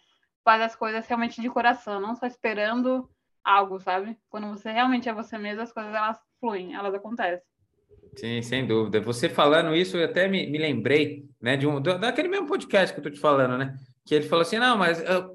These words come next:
Speaker 2: tal pessoa bem-sucedido." Mas, cara, o que que é bem-sucedido? É porque às vezes as pessoas, você falando isso, ah, as coisas vêm. Às vezes você vê o jovem e fala assim, "Ah, mas,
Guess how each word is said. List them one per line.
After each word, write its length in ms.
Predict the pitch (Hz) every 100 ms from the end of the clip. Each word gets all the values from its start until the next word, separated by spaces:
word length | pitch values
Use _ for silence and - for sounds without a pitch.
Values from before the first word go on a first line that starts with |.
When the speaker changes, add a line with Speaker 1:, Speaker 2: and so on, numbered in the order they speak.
| -
Speaker 2:
tal 160 | 208
pessoa 320 | 214 190 208 202
bem-sucedido." 680 | 202 202 185 196 151 156
Mas, 140 | 160 156
cara, 240 | 196 220
o 20 |
que 120 | 220
que 80 | 254
é 20 |
bem-sucedido? 720 | 226 202 196 160 143 123 123 - -
É 60 | 190
porque 140 | 190
às 120 | 214 190
vezes 220 | 233 214
as 100 | 196
pessoas, 360 | 170 156 185
você 180 | 156 -
falando 400 | - 160 151 123
isso, 340 | 151 165 120 - -
ah, 160 | - 196
as 120 | 196
coisas 420 | - 180 175 147
vêm. 400 | 117 135 123 127 - -
Às 160 | 139
vezes 140 | 151 185
você 80 | 185
vê 120 | 185
o 140 | 185
jovem 300 | 151 175 180
e 40 | 180
fala 140 | 185
assim, 160 | 185 233
"Ah, 60 |
mas, 340 | 214 214 202